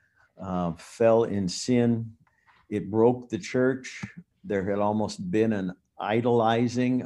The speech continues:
of the co-, level of excellence in historic worship that was here at Bethlehem. And, um, as God took the church through that, an exodus on the part of the worship pastor,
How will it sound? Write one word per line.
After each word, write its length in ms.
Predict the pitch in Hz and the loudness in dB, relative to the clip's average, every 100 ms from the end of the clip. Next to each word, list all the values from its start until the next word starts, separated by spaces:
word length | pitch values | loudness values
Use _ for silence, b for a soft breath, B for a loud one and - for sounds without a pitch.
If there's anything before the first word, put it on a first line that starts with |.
| - | -4
of 280 | 101 95 90 | -4 -4 -6
the 80 | |
co-, 360 | 92 - 101 104 | -12 -12 -12 -8
level 560 | 107 110 120 127 117 117 | 0 2 4 2 0 -2
of 300 | 98 92 85 - _ _ _ _ _ - | -4 -4 -4 -10 _ _ _ _ _ -6
excellence 840 | 113 - - 127 139 143 139 - _ | -4 -4 -2 2 2 0 -6 -16 _
in 720 | 104 104 98 95 92 90 90 - - | -6 -4 -4 -4 -2 -2 -4 -8 -10
historic 580 | 101 - 113 113 104 | -10 -4 0 0 0
worship 500 | 98 110 110 135 135 _ _ _ _ _ _ - | -4 -4 -4 -6 -8 _ _ _ _ _ _ -10
that 120 | 92 | -8
was 200 | 95 87 | -8 -6
here 200 | 107 101 | -2 -2
at 140 | 87 | -2
Bethlehem. 880 | 110 107 113 101 110 107 107 107 - 104 | -4 -2 -4 -2 -2 -2 -4 -6 -8 -10
And, 580 | 95 95 92 90 90 | -8 -6 -6 -6 -4
um, 380 | 90 90 85 87 - B B B B B | -4 -4 -6 -8 -16 B B B B B
as 160 | 95 - | -6 0
God 340 | 110 101 90 | 2 2 0
took 240 | 120 - | -4 -6
the 120 | - 92 | -6 -6
church 400 | - 113 - - | -4 -4 -6 -4
through 200 | 123 120 | 0 4
that, 500 | 120 120 123 117 - | 4 4 4 0 -4
an 160 | 95 92 | -4 0
exodus 600 | 104 - 117 107 110 113 | -2 -2 -2 2 2 2
on 340 | 107 104 98 - B B B | -2 -2 -6 -12 B B B
the 120 | 104 | -6
part 280 | 92 110 107 | 0 2 2
of 60 | 95 | 2
the 100 | 104 | 0
worship 400 | 107 110 120 - | -2 -2 -6 -8
pastor, 760 | 120 123 120 - 110 110 107 | -2 -2 -2 -2 -2 -2 -6